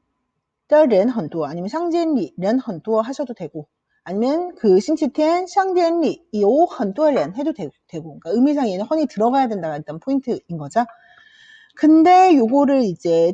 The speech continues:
짜이 샹디엔 렌 두어라고 하신 분은 안 돼요. 그러니까 짜이는 생략할 수 있지만 샹디엔 리, 리는 꼭 들어가야 돼요. 그래서 샹디엔 리 렌 두어 이렇게 그다음에 그 외에 여기 있는 것들은 지금 다 오다 이 되겠고요. 여기에 헌이나 타이를 쓰시면 안 되는 거죠. 비교 대조의 의미가 있는 거니까.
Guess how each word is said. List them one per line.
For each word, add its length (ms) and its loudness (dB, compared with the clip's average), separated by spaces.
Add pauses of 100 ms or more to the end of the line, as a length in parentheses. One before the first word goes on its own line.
짜이 420 2
샹디엔 500 -2
렌 180 -4
두어라고 420 -6
하신 200 -10
분은 160 -12
안 180 -12
돼요. 200 -20
그러니까 220 -14
짜이는 540 0
생략할 340 -4
수 120 -10
있지만 340 -8
샹디엔 440 -2
리, 220 -6
리는 360 -2
꼭 120 -10
들어가야 360 -14
돼요. 180 -20
그래서 240 -18
샹디엔 280 0
리 100 -2
렌 220 -6
두어 320 0 (120)
이렇게 580 -6 (600)
그다음에 300 4
그 120 0
외에 220 4
여기 200 2
있는 120 2
것들은 260 -4
지금 140 -8
다 220 -8
오다 320 -2 (220)
이 100 -6
되겠고요. 500 -4
여기에 320 0
헌이나 440 -2
타이를 300 -6
쓰시면 320 -8
안 140 -12
되는 180 -6
거죠. 200 -10
비교 220 -10
대조의 340 -8
의미가 280 -4
있는 200 -8
거니까. 520 -2